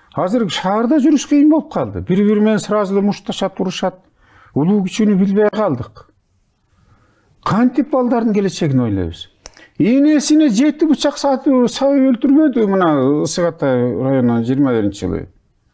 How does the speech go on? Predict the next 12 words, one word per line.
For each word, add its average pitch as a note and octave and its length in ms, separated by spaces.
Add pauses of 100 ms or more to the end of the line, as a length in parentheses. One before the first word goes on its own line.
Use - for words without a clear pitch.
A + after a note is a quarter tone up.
(520)
Энелерибиз, C#4 800
аталарыбыз C4+ 640
азыр B3 320
карылар A3+ 540
үйүнө A#3 260
очередке B3 340
туруп A#3+ 220
калбадыбы? C4 480 (1040)
Биз A3+ 240
деген C#4 300
кимден B3+ 420
төрөлдүк? F4+ 480